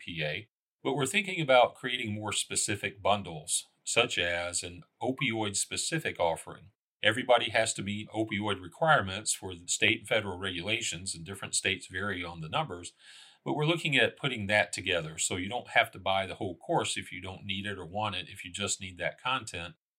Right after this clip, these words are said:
And then we're looking at bundling some other talks. Imagine a pediatric bundle or a spine bundle. If this sounds appealing to you, let us know.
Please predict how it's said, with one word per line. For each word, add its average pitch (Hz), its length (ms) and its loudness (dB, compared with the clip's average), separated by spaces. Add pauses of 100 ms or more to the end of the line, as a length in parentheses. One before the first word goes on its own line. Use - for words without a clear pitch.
(160)
And 147 80 -4
then 175 120 0
we're 170 80 2
looking 147 260 0
at 107 120 -6
bundling 110 380 2
some 104 200 -2
other 120 180 0
talks. - 540 -4 (240)
Imagine 98 440 0
a 95 40 -10
pediatric 104 680 0
bundle 90 380 -4
or 95 140 -10
a 92 60 -8
spine 131 400 0
bundle. 80 360 -12 (180)
If - 140 -6
this 147 180 4
sounds 143 280 2
appealing 165 400 -4
to 98 100 -12
you, 101 340 -6
let 113 200 -2
us - 160 -2
know. - 180 -4